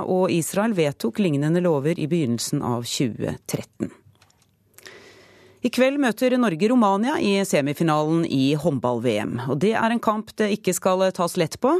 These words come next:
Selv om Norge allerede har slått rumenerne en gang i mesterskapet, så er det et meget godt lag som nå møter de norske jentene igjen. De har fått en, inn en helt ny kultur med svensk trener. Det sier Norges landslagssjef Torir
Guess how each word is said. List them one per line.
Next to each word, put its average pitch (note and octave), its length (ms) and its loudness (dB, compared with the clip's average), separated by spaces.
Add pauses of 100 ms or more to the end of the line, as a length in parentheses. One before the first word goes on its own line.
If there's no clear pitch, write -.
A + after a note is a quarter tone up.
Selv F#3 400 0
om A3 240 2
Norge G3+ 300 2
allerede F#3+ 420 0
har F3+ 220 -2
slått F#3+ 260 -2
rumenerne E3+ 400 2
en E3 300 -2
gang D#3+ 160 0
i F#3+ 80 2
mesterskapet, E3+ 720 -2 (320)
så - 160 -2
er D3 160 -2
det D3 60 -2
et D3 180 -6
meget A#3 400 0
godt A#3 160 -2
lag G#3+ 320 0
som F3 300 0
nå D3+ 80 0 (100)
møter C3+ 480 0
de D#3 140 0
norske C#3 260 -2
jentene A#2+ 400 -2
igjen. D#3 300 0 (580)
De A#3+ 80 4
har B3+ 80 2
fått - 400 -4
en, G3+ 240 2
inn G3+ 240 2
en F#3 160 2
helt F#3 400 0
ny E3+ 240 2
kultur C4 480 0
med G#3 400 2
svensk F#3+ 320 -2
trener. G#3+ 400 0 (160)
Det D#3+ 160 -4
sier F#3+ 160 0
Norges D#3 400 0
landslagssjef E3+ 640 -4
Torir C#3 480 -2